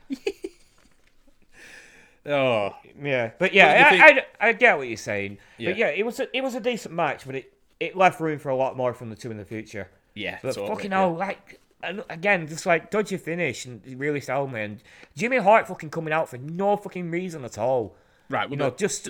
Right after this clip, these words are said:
Speaker 2: just
Speaker 1: that
Speaker 2: to cause, just to cause more bloody fric-, friction between, uh, B-, uh, Benoit and the Dungeon. I,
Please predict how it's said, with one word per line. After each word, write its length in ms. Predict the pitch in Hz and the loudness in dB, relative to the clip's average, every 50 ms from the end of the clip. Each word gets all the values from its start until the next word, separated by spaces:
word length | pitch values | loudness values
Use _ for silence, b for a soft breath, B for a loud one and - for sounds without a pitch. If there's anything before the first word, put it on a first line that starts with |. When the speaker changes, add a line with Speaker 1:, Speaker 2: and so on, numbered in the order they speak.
| - 185 | -10 -4
Speaker 2:
just 200 | - 262 165 165 | 0 2 2 2
Speaker 1:
that 0 | |
Speaker 2:
to 60 | - | 0
cause, 360 | - 247 226 214 196 - - B B B B B - | 2 6 6 6 6 4 -2 B B B B B -2
just 160 | 254 277 - | -2 -2 -2
to 80 | 240 | -4
cause 280 | - - 226 214 214 170 | -2 2 4 4 4 2
more 180 | 185 202 202 - | 0 -2 -2 -2
bloody 180 | 165 185 180 - | 0 -2 -2 -2
fric-, 380 | - 185 175 - - - - _ | 0 0 -2 -2 -2 -16 -18 _
friction 380 | - - 180 156 - - 156 139 | 0 0 0 0 0 -4 -8 -8
between, 580 | 127 127 - - 139 139 131 127 135 135 143 - _ - | -8 -10 -6 -4 -4 -4 -4 -6 -8 -12 -14 -14 _ -2
uh, 440 | 147 139 127 127 123 123 123 127 123 - - b b b b b b b b b - | 0 2 4 4 4 4 4 2 2 0 -6 b b b b b b b b b -14
B-, 80 | - - - | -12 -4 0
uh, 140 | 143 143 135 | 0 0 0
Benoit 500 | 143 175 165 151 143 139 135 139 135 131 | 2 2 2 2 2 0 0 2 2 2
and 80 | 127 | 0
the 80 | 127 123 | -2 -2
Dungeon. 420 | 123 139 135 131 117 120 117 113 110 | -4 -4 -4 -4 -6 -6 -6 -4 -2
I, 140 | 123 135 | -2 -2